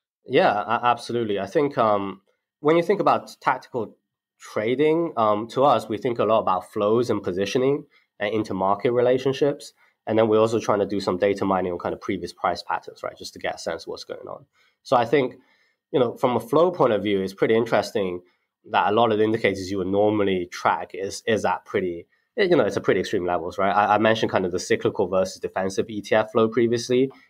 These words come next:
You know, that's at pretty extreme levels, um, right now, that historically the forward kind of return from here is pretty good. You know, one thing you can track is, say, the, the, um, closed-end funds. So you can look at the, the discount or,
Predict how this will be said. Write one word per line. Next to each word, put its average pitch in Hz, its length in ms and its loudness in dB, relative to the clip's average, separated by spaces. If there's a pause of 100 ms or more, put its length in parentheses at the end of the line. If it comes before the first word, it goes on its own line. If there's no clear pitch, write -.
You 104 60 -4
know, 92 120 -2
that's 110 240 2
at 92 180 0
pretty 95 300 -2
extreme 90 340 -4
levels, 87 480 -4 (460)
um, 90 180 0
right 90 160 2
now, 90 200 2
that 80 120 -2
historically 101 640 2
the 85 140 -2
forward 92 440 -2
kind 90 140 0
of 85 100 -4
return 85 300 -2
from 82 200 -14
here 92 180 -6
is - 80 -16
pretty - 220 -12
good. 110 360 0 (420)
You 113 80 -2
know, 107 80 4
one 110 220 4
thing 113 120 2
you 101 80 0
can 92 100 0
track 98 280 -2
is, 95 120 -2
say, 92 220 2
the, 87 260 -6
the, 90 160 -8 (140)
um, 92 220 -2
closed-end - 500 0
funds. 110 380 -2 (240)
So - 120 -2
you 101 60 2
can 104 160 2
look 104 160 0
at 90 140 2
the, 92 160 -2 (160)
the 101 100 -2
discount 98 580 0
or, 90 280 -2